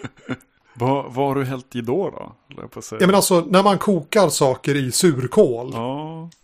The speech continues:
Speaker 1: så,
Speaker 2: Det
Speaker 1: så blir det en, en rustik lukt. Alltså, jag tycker inte att det luktar illa. Det gör jag inte.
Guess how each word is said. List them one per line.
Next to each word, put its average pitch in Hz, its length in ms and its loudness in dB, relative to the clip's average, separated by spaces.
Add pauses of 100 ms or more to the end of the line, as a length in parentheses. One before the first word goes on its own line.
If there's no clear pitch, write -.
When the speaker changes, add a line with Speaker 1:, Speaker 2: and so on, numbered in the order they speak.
(680)
Speaker 1:
så, - 440 -4 (840)
Speaker 2:
Det 117 120 -12 (160)
Speaker 1:
så - 180 -2
blir 160 200 4
det 143 100 4
en, 147 120 -2
en 156 140 -2
rustik - 800 -2 (680)
lukt. 160 200 -6
Alltså, 196 200 2
jag 208 80 4
tycker 214 240 -2
inte 226 140 0
att 147 60 0
det 156 60 -2
luktar 175 380 0
illa. 143 360 -2 (560)
Det 196 300 -8
gör 160 200 2
jag 160 80 -4
inte. - 200 -10